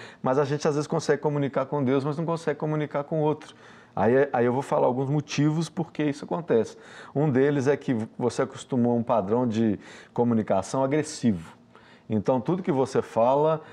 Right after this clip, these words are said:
é violentamente ou brutamente, e o outro tá se protegendo, e o, e a proteção que ele faz é o quê?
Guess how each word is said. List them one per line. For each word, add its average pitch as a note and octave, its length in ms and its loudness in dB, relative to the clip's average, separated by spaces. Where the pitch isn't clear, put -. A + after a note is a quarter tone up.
é A#2 400 4
violentamente B2 1120 0
ou C#3 180 2
brutamente, B2 840 0
e B2+ 80 2
o C3+ 60 4
outro C#3+ 300 2
tá D3+ 180 2
se - 160 -8
protegendo, C#3+ 640 0
e C3+ 160 2
o, C3+ 140 2
e D3 120 2
a C3 60 4
proteção D3 480 0
que - 80 -6
ele D3 100 0
faz D3+ 240 2
é E3+ 60 2
o D#3+ 80 0
quê? B2+ 220 0